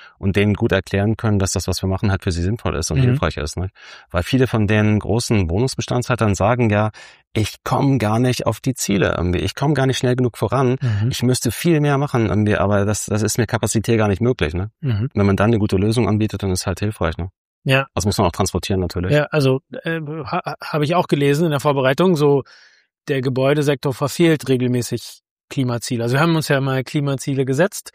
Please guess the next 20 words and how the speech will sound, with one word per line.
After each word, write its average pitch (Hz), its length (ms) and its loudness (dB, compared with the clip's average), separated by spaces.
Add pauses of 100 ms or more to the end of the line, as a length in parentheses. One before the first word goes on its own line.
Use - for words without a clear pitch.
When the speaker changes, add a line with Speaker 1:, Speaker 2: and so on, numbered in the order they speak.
Speaker 1:
<laughs> - 200 -10
Speaker 2:
Wir 135 160 0
wollen 143 180 2
die 143 100 4
auch 131 200 0
noch, 135 320 -2
ähm, 123 540 -4 (580)
ähm, 131 260 -4
erfüllen 151 460 2
und 147 120 2
da 135 80 4
gibt's 131 180 0
sozusagen 127 680 -4
unterschiedliche 135 500 2
Ziele 147 240 -2
für 143 120 -4
unterschiedliche 127 420 -2
Sektoren 143 420 0
und, 135 240 -2 (100)
Speaker 1:
Ja. 95 140 -6